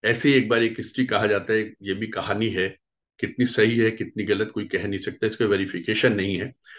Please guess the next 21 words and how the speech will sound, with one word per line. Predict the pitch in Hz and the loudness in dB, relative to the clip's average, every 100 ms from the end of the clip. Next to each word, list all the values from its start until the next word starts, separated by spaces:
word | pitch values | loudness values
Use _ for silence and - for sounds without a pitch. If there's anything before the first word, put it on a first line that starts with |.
| - | 0
ये | 131 | 2
कहा | 123 120 | 4 6
जाता | 135 135 | 4 6
है, | 143 | 6
एक | 139 135 - _ _ | 6 2 -8 _ _
फॉरेन | - 127 156 | 4 6 8
लेडी | 143 135 139 | 8 8 8
इनके | 131 127 | 6 6
पास | 120 101 - | 2 0 0
आई | 87 87 - _ _ _ _ _ _ _ _ _ _ _ _ _ _ _ _ _ _ _ _ _ _ _ _ _ _ _ - | -4 -4 -10 _ _ _ _ _ _ _ _ _ _ _ _ _ _ _ _ _ _ _ _ _ _ _ _ _ _ _ -10
और | |
कहा, | 110 123 | 0 2
"स्वामी, | - 113 127 | 4 6 8
मैं | 131 120 | 8 8
आपके | - 107 117 - 127 | 4 0 0 0 2
जैसा | 110 98 113 - | 2 0 -2 -2
एक | 113 113 117 | -4 -4 -8
अपना | 101 110 107 | -8 -4 -4
पुत्र | - 117 104 | -4 -8 -8
चाहती | - 85 - 95 85 | -8 -8 -6 -8 -8
हूँ | 85 | -10